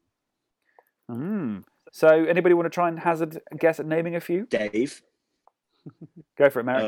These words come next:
Speaker 2: Uh, the first one that comes to mind is Ludwig Whipham.
Speaker 1: That's one.
Speaker 2: Uh, Soren Heitau.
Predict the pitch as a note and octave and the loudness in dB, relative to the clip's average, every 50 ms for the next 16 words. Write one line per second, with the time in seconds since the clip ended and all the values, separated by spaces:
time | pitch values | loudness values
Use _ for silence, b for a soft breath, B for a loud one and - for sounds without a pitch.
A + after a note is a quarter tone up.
0 | G#2 G#2 F#2 G#2 - - A2+ G#2 - G#2+ G2 - A2 G2+ - A2 G#2+ G#2 G2+ F#2+ | -4 -4 -6 -6 -8 -8 -8 -8 -8 -10 -10 -10 -10 -10 -8 -8 -8 -6 -6 -8
1 | F#2 F2 G#2 A2 A2+ A2+ G#2 - - A2+ - - A2+ A2 - - B2+ D3 E3 - | -8 -4 -2 0 0 0 -2 -4 -4 -6 -4 -4 -6 -6 -6 -6 -6 -8 -8 -12
2 | _ _ _ _ _ _ _ _ _ _ _ _ _ _ _ _ _ _ _ - | _ _ _ _ _ _ _ _ _ _ _ _ _ _ _ _ _ _ _ -10
3 | - C3 B2 - C#3 C#3+ D3 - B B B B B B - - A2+ A2 G#2+ G#2+ | -6 -6 -4 0 0 0 0 0 B B B B B B -2 0 0 0 0 -2
4 | G2+ G2+ G2 - - - B2 A2+ A#2 A2+ G#2+ G2+ A#2 B2 A#2 C3 C3+ C#3+ E3 | -4 -6 -8 -10 -8 -6 -4 -4 -4 -4 -6 -6 -4 -4 -4 -4 -6 -8 -8